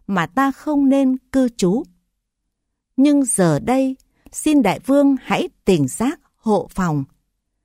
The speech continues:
Còn ta sẽ trở về núi rừng, thoát ly mọi ô nhiễm của nữ sắc." Rồi giữa những giọt nước mắt và tiếng than khóc của vua,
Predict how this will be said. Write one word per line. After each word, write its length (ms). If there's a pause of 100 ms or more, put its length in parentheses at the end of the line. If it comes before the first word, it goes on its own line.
(340)
Còn 260 (120)
ta 300 (240)
sẽ 340
trở 200
về 260
núi 380
rừng, 360 (440)
thoát 260
ly 360
mọi 320 (180)
ô 180
nhiễm 260 (300)
của 220
nữ 360
sắc." 340 (1400)
Rồi 260
giữa 200
những 340
giọt 300
nước 320
mắt 240 (180)
và 220
tiếng 360 (120)
than 260
khóc 400
của 240 (100)
vua, 260